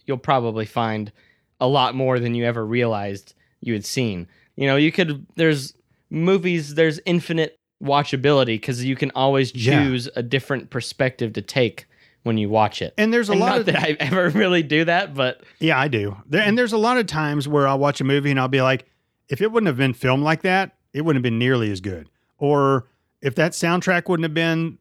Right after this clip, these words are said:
Speaker 2: that good, then
Speaker 1: Yeah.
Speaker 2: this movie would have been twenty points lower. Or just sometimes there's these extra things besides, well, I say sometimes, there's always those extra things besides the,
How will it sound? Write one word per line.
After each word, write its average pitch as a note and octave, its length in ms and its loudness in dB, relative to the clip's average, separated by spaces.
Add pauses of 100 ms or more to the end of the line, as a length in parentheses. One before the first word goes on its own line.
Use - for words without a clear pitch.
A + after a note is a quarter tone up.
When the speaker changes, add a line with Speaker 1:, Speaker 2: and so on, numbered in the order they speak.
Speaker 2:
that E3 240 -2
good, F3+ 240 0
then C3+ 120 2
Speaker 1:
Yeah. C3+ 120 2
Speaker 2:
this A2+ 140 -2
movie D3 240 2
would C#3+ 120 2
have C3+ 80 -2
been C3+ 180 0
twenty D3 260 -2
points C3 400 -4
lower. B2 320 2
Or A2+ 100 0
just E3 240 -2 (240)
sometimes G3+ 640 0 (520)
there's C#3+ 260 2
these C3+ 220 2
extra D#3 340 -2
things D#3+ 320 0
besides, D3 580 -2
well, A#2+ 160 -2
I G2+ 120 -10
say A#2+ 160 -6
sometimes, A#2 400 -2
there's C3+ 140 2
always E3 460 2
those B2 200 2
extra A#2+ 260 -2
things A2 380 -2
besides A2+ 540 0
the, G#2+ 200 -2